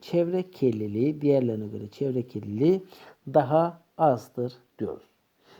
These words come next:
Yani sorumuzun cevap şıkkı arkadaşlar A şıkkıdır diyoruz. Çünkü diğerlerine göre, çünkü sanayi tesisleri dikkat edin,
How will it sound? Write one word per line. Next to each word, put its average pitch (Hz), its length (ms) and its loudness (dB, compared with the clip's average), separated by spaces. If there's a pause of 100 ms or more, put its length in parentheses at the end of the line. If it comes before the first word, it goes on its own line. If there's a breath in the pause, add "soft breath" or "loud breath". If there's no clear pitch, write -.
(120 soft breath)
Yani 135 360 4
sorumuzun 120 640 -2
cevap 160 340 2
şıkkı 180 300 -4
arkadaşlar 165 840 0 (320 soft breath)
A 160 440 4 (160)
şıkkıdır 120 640 -4 (160)
diyoruz. - 420 -12 (600 loud breath)
Çünkü 147 460 0
diğerlerine 135 500 4
göre, 110 320 0
çünkü 151 240 -6
sanayi 156 440 0
tesisleri 147 680 4
dikkat 147 340 0
edin, 156 380 -2